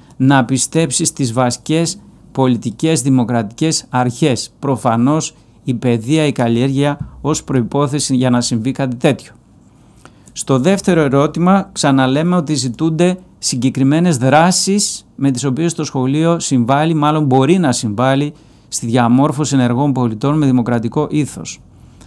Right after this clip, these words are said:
Το πρώτο που σκέφτεται κανείς, εφόσον μιλάμε για εκπαιδευτική διαδικασία, είναι η πράξη η εκπαιδευτική με τα σχετικά μαθήματα και τα κατάλληλα εγχειρίδια, αλλά και τους δασκάλους, όπως θα πούμε μετά,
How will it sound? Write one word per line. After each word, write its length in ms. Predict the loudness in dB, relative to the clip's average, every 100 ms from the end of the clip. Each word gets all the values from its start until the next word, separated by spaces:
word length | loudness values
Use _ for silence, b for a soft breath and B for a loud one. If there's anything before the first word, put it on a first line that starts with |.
| B B B
Το 140 | -2 0
πρώτο 260 | 2 0
που 80 | 0
σκέφτεται 420 | -2 -2 -2 -2
κανείς, 400 | -2 0 2 0
εφόσον 300 | -4 -4 -2
μιλάμε 260 | 0 0 0
για 100 | -2
εκπαιδευτική 560 | -2 -2 -2 -4 -6
διαδικασία, 920 | -2 0 -2 -2 0 -2 -2 0 -2 -4 b b b b b
είναι 380 | -2 2 2 0 -8 -12
η 120 | -4 -4
πράξη 680 | 2 4 4 2 0 -2 -2
η 140 | -2
εκπαιδευτική 760 | -2 -2 -4 -4 -4 -4 -2 0
με 120 | 0
τα 100 | -2
σχετικά 480 | -2 -4 -2 -2 2
μαθήματα 920 | 2 0 -2 0 0 0 0 -2 -4 b b b _
και 140 | -4
τα 300 | 0 0 0
κατάλληλα 460 | -2 -2 2 2 2
εγχειρίδια, 920 | 0 0 2 2 2 0 0 0 0 0
αλλά 160 | -2
και 120 | -2
τους 160 | -2 0
δασκάλους, 520 | 0 -2 0 0 0
όπως 160 | -4 -2
θα 100 | -2
πούμε 220 | 0 0
μετά, 500 | 0 -2 -2 -2 -4